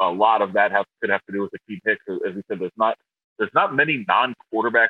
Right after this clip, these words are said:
in the league that have an impact on the line. Uh, I would say Akiem Hicks might be one of them, uh, that maybe has, you know, a half point, maybe just, uh, you know, you know, as long as it's not a key number, they might have a half point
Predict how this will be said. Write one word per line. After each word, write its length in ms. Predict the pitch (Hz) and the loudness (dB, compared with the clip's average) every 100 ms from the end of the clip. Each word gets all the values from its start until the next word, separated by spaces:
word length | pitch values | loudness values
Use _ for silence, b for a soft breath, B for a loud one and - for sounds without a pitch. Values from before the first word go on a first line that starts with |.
| - | 0
in 80 | 101 | -6
the 80 | |
league 440 | 87 98 113 120 127 _ _ _ _ _ _ _ - | -6 -6 -6 -6 -10 _ _ _ _ _ _ _ 2
that 180 | 104 - | 2 2
have 140 | 113 | 0
an 80 | 104 | 0
impact 400 | 101 - 107 107 | -2 0 0 0
on 80 | 104 | -4
the 100 | 92 | -2
line. 440 | 90 98 107 110 - 85 | 2 2 2 0 -4 -4
Uh, 140 | 78 - | 0 2
I 60 | 135 | 2
would 160 | 131 - | 0 0
say 240 | 104 98 87 | 2 2 0
Akiem 200 | - 101 | -4 -6
Hicks 140 | 101 - | -6 -4
might 160 | 95 92 | -8 -6
be 80 | 92 | -4
one 180 | 98 | -4
of 100 | 95 | -4
them, 220 | 98 98 95 _ _ _ _ - | -6 -6 -8 _ _ _ _ -4
uh, 200 | 95 90 | 0 0
that 120 | 90 | 0
maybe 220 | 95 90 90 | -2 -2 -2
has, 180 | 90 87 _ _ _ - | -2 -4 _ _ _ -2
you 120 | 90 | 0
know, 100 | - _ _ _ - | 0 _ _ _ 0
a 140 | 110 - | 2 2
half 240 | 135 127 - _ - | 2 2 0 _ -4
point, 360 | 113 110 110 - | 0 0 -2 -2
maybe 220 | 104 104 | -2 -2
just, 140 | 107 - _ _ _ _ _ - | -4 -4 _ _ _ _ _ 0
uh, 420 | 95 90 87 80 - | 2 4 4 2 2
you 100 | 113 | 2
know, 160 | 82 73 _ _ - - _ _ 120 113 - _ | 0 -2 _ _ -14 -14 _ _ -10 -8 -10 _
you 120 | 156 | 2
know, 120 | 98 | 4
as 60 | 98 | 4
long 140 | 113 | 2
as 40 | 104 | 0
it's 80 | 120 | 0
not 100 | 104 | -2
a 40 | - - | -4 -6
key 80 | 95 | -2
number, 480 | 101 95 82 78 - _ _ _ 104 | 0 0 0 0 -4 _ _ _ -2
they 60 | |
might 180 | 95 101 | 0 2
have 160 | 101 92 | 4 4
a 40 | |
half 200 | 90 90 - | 4 2 0
point 220 | 101 92 | -2 -4